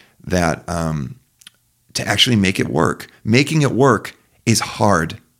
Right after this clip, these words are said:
It's really, really, really hard. And as you start to get in, there's, uh, tons and tons of things that you're gonna discover that you could do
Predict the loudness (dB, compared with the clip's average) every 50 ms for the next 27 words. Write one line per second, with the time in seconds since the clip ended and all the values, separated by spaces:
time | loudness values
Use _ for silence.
0 | _ _ _ _ _ 0 0 0 0 -2 -2 2 4 4 6 6 6 6 6 6
1 | 4 4 2 0 0 -2 -2 -2 -2 -2 -4 -6 -10 -16 _ _ _ _ _ -20
2 | -20 -20 -20 -14 _ 0 2 2 2 0 -4 -6 -2 0 0 2 0 0 -2 -2
3 | -2 0 2 2 2 2 0 -2 0 2 4 4 4 6 4 4 4 4 2 0
4 | -2 -6 _ _ -20 _ _ _ _ _ _ _ _ _ _ _ _ _ _ -2
5 | 2 6 6 8 8 6 4 0 -4 -10 _ _ _ _ _ _ _ _ _ _
6 | _ _ _ _ _ -20 -18 -18 -20 _ _ _ _ _ -10 -8 -4 0 2 4
7 | 4 4 4 2 2 2 0 0 0 0 2 4 4 4 4 2 0 0 0 2
8 | 2 0 -2 -4 -6 -8 -12 -18 -20 _ _ 2 4 6 6 6 6 6 4 4
9 | 4 4 2 0 0 0 0 0 0 2 2 2 4 4 2 2 2 0 -2 -6
10 | -14 -20 _ _ 0 2 2 2 2 2 4 4 4 2 -2 -6 -2 4 6 6
11 | 6 6 4 -2 -6 0 2 4 4 4 4 2 -2 -6